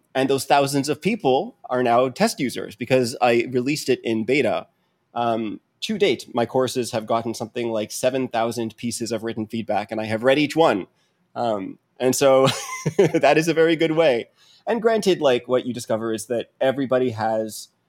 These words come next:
uh, their, like, pet thing. Like, apparently I say the word essentially a lot. And so one person, like, every lesson, they're like, "You said essentially seven times in this lesson and eleven times in this one."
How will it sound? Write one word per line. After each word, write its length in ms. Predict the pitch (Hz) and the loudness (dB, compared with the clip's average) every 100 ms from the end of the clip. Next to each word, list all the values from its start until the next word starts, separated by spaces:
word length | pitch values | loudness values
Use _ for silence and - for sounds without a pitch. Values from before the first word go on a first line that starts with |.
| _ _ | _ _
uh, 320 | 117 117 92 | -2 0 0
their, 200 | 110 120 | 0 -2
like, 320 | 117 107 104 _ _ | 0 -2 -4 _ _
pet 340 | - 123 127 - | -4 -2 -2 -10
thing. 200 | _ 151 | _ 0
Like, 100 | 175 139 | 0 0
apparently 420 | 156 202 190 160 | 0 2 4 4
I 80 | 131 | 2
say 200 | 143 135 | 2 2
the 120 | 127 | 2
word 200 | 123 113 | 2 0
essentially 500 | 110 120 131 170 180 | 0 0 0 0 2
a 60 | |
lot. 260 | 175 196 202 | 4 4 4
And 100 | 117 | -2
so 120 | 123 | 0
one 140 | 131 127 | 0 2
person, 360 | 127 120 123 | 0 0 0
like, 320 | 120 113 110 _ _ _ | 2 2 0 _ _ _
every 220 | 135 147 | 2 4
lesson, 260 | 147 143 143 | 6 6 4
they're 140 | 135 | 6
like, 200 | 135 127 | 6 4
"You 80 | 135 | 0
said 180 | 135 156 | 2 2
essentially 440 | 135 147 143 143 | 4 2 2 0
seven 320 | 135 156 147 143 | 4 2 2 2
times 340 | 139 139 131 | 4 4 4
in 80 | 127 | 4
this 200 | 131 - | 2 4
lesson 360 | 123 113 120 | 2 4 2
and 140 | 110 113 | 2 2
eleven 340 | 120 135 139 | 4 4 2
times 300 | 131 131 123 | 0 2 2
in 80 | 123 | 0
this 160 | 123 131 | -2 -4
one." 200 | 110 | -6